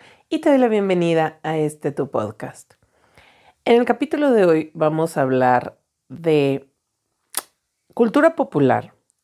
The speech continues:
pero de cómo nos encanta juzgar, criticar,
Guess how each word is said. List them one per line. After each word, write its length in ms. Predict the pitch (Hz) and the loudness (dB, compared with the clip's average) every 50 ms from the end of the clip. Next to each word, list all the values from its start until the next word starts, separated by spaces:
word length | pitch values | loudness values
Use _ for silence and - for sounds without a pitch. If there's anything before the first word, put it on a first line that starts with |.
| _ _ _ _ _ _ _ - | _ _ _ _ _ _ _ -10
pero 220 | - - 170 170 | -6 -2 0 2
de 160 | 160 170 170 | 2 0 -2
cómo 240 | - 196 202 208 214 | -2 -4 -2 -2 -2
nos 180 | 208 196 180 - | -2 -2 -4 -4
encanta 720 | 151 135 135 - 139 135 135 143 139 - 151 143 - - _ | -4 -4 -4 -2 -2 -2 -2 -4 -6 -6 -6 -6 -8 -10 _
juzgar, 960 | - - - - - 160 143 135 127 147 127 135 135 131 123 123 135 - - _ _ _ _ _ _ _ _ _ _ _ _ _ _ _ _ _ _ _ _ _ _ _ | -20 -20 -12 -6 -2 -2 -2 -2 -2 -2 0 2 2 2 2 0 -2 -4 -8 _ _ _ _ _ _ _ _ _ _ _ _ _ _ _ _ _ _ _ _ _ _ _
criticar, 880 | - - - 147 139 - 147 127 - - - 139 139 127 127 135 135 | -8 -4 -2 -2 -2 -2 -4 -6 -4 -2 0 0 2 2 0 -2 -4